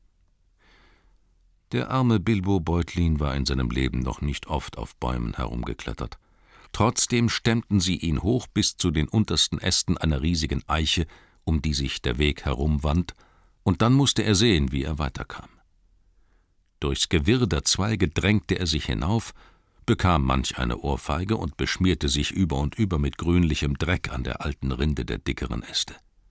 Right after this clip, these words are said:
Mehr als einmal rutschte er ab und konnte sich eben noch rechtzeitig festhalten. Aber schließlich, nach einer letzten Anstrengung an einer schwierigen Stelle, wo überhaupt keine Äste zu sein schienen, die einen brauchbaren Anhalt boten,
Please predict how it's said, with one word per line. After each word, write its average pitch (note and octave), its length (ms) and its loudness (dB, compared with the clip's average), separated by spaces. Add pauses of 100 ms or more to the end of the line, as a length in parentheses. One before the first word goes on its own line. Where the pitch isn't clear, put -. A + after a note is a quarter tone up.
(680)
Mehr G#2+ 220 2
als A#2 140 2
einmal A#2 260 4
rutschte G#2 360 0
er A2 200 -4
ab - 220 -4 (500)
und - 220 -6
konnte D2+ 240 -2
sich C#2 360 -2
eben C#2+ 240 2
noch B1+ 160 -2
rechtzeitig B1+ 480 -4
festhalten. - 540 -6 (500)
Aber C#2+ 220 2
schließlich, - 640 -4 (300)
nach E2 180 2
einer C2 180 0
letzten E2+ 420 2
Anstrengung A2+ 640 2
an F2+ 160 -2
einer C2 220 -2
schwierigen E2+ 500 0
Stelle, A#2 360 0
wo F2+ 120 4
überhaupt D#2 440 -2
keine E2 400 2
Äste E2+ 280 0
zu F2 140 -2
sein F2 260 0
schienen, B2 360 2 (260)
die D#2+ 100 0
einen B1+ 220 -2
brauchbaren D2 560 -2
Anhalt E2+ 480 0
boten, F2 380 0